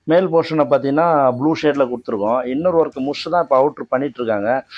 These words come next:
நான் உங்களுக்கு, அஹ், கா-, அடுத்தது உங்களுக்கு லாஸ்ட்ல வந்து இன்னர்ல எப்படி பண்ணிருக்காங்கன்ற டீட்டெயிலாம் காமிக்கிறேன்.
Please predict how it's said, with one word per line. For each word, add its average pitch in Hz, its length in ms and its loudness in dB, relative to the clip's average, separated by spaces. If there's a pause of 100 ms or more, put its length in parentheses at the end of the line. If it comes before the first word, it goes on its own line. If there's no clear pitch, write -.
(240)
நான் 135 140 2
உங்களுக்கு, 123 340 0 (640)
அஹ், 120 260 -2
கா-, 131 240 0
அடுத்தது 139 440 0
உங்களுக்கு 120 360 -4 (200)
லாஸ்ட்ல 135 380 4
வந்து 135 260 2 (380)
இன்னர்ல 139 340 2
எப்படி 123 180 -2
பண்ணிருக்காங்கன்ற 120 600 -4
டீட்டெயிலாம் 113 400 -10
காமிக்கிறேன். 110 460 -6